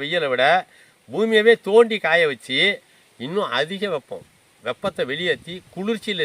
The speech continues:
நின்னு அந்த அடிக்கிற அவ்வளவு வெயிலையும் முழுசா வாங்க வைக்கிறது. அதை பூச்சி, நோய், தொற்று எதுவும் இல்லாம தெரிச்சிரும். நல்லா முழு வெயில்ல, சித்திரை மாச வெயில்ல நின்னு நல்லா வேலை செஞ்சு,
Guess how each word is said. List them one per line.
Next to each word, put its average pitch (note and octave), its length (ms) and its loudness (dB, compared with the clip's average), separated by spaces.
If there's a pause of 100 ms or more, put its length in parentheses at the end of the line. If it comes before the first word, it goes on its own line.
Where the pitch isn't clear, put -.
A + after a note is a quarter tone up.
நின்னு C#3+ 260 -2 (460)
அந்த B2+ 140 -6 (220)
அடிக்கிற G#3+ 320 0 (120)
அவ்வளவு G3+ 380 -2
வெயிலையும் G3 380 -6
முழுசா G3+ 340 -6 (120)
வாங்க G3 280 0
வைக்கிறது. B2 380 -6
அதை - 100 -20 (1120)
பூச்சி, G3 300 -12 (120)
நோய், F#3+ 200 -4 (120)
தொற்று D#3+ 260 -10 (120)
எதுவும் F3+ 220 -6
இல்லாம E3 220 -4 (120)
தெரிச்சிரும். F#3+ 560 -4 (400)
நல்லா G3 200 2 (100)
முழு A3+ 280 -2 (100)
வெயில்ல, B3 340 0 (120)
சித்திரை A#3+ 320 0
மாச G#3+ 240 0
வெயில்ல F#3+ 380 -4
நின்னு A3 220 0 (420)
நல்லா G3+ 220 2 (100)
வேலை G3 220 0
செஞ்சு, G3 200 -4